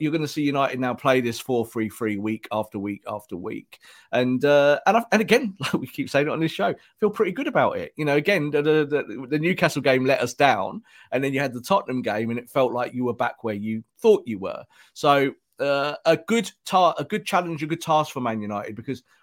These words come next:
I don't think they have a problem against the bigger teams. I think the bigger teams, they get themselves up, they can do it. As I said, that hit list,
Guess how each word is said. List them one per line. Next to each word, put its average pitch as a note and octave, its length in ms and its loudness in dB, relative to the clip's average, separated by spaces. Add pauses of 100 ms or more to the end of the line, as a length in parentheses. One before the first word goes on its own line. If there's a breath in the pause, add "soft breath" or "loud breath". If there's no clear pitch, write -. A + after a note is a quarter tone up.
(120 soft breath)
I E3 100 0
don't A3+ 180 0
think G#3 140 -6
they F3+ 80 -2
have F#3+ 120 0
a F3 40 0
problem F3+ 300 -2
against A#2+ 240 -4
the A2+ 80 -6
bigger G2+ 160 -8
teams. F2+ 420 -14
I A#2+ 60 -14
think C3 140 -10
the - 40 -16
bigger D#3+ 220 -4
teams, D#3 280 -2
they B2 100 -2
get B2+ 160 -2
themselves D3 380 2
up, B2 360 4
they A2+ 100 -6
can D#3 160 -8
do C3 220 2
it. B2 240 2 (500)
As B2 160 -4
I - 20 -6
said, A#2+ 220 -4
that B2 160 0
hit C3 180 0
list, B2+ 400 -6